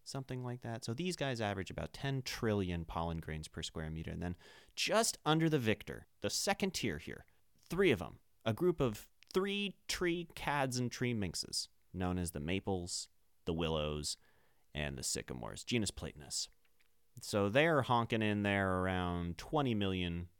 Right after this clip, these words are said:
oh, sorry, twenty trillion grains. Wow. So dendrophiliacs beware. Uh, dendrophiliacs are people who are sexually attracted to trees. Ugh, did that anthropomorphism again. Sorry, guys.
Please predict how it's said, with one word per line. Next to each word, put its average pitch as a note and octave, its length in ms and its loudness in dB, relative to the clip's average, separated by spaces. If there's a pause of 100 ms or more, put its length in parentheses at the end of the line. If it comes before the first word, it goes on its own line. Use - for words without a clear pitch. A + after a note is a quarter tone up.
(120)
oh, F2+ 60 -6
sorry, C2+ 260 -2
twenty B2+ 360 -4
trillion G2+ 640 2
grains. D#2 560 -6
Wow. E2+ 320 0 (400)
So D#2+ 320 -4
dendrophiliacs A2+ 760 6
beware. F2 460 2 (380)
Uh, D#2 220 -2
dendrophiliacs F2+ 720 0
are E2+ 60 -6
people E2 220 -4
who E2 80 -2
are D#2+ 80 -4
sexually C#2+ 340 -4
attracted - 380 -6
to - 80 -12
trees. - 340 -10
Ugh, A2 160 2 (600)
did - 100 -8
that - 120 -8
anthropomorphism - 680 -12
again. - 220 -16
Sorry, - 200 -6
guys. - 200 -8